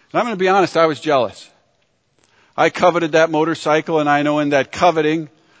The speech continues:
I was breaking God's moral law. And so jealousy would be there.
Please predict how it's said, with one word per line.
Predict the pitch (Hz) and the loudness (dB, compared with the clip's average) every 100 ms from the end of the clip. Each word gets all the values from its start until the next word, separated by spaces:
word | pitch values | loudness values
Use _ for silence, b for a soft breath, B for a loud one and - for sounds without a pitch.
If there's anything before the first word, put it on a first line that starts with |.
| b | b
I | 139 | -2
was | 139 113 | -2 0
breaking | 151 143 147 131 | 2 2 0 0
God's | 139 139 117 | 2 2 -2
moral | 123 127 135 135 | -6 -4 0 2
law. | 147 160 104 92 120 | 4 2 2 -6 -16
And | 117 | -8
so | 139 | -6
jealousy | 143 135 135 131 143 | -4 0 0 0 -4
would | 135 117 | -6 -6
be | 127 | -6
there. | 120 123 147 | -2 -2 -4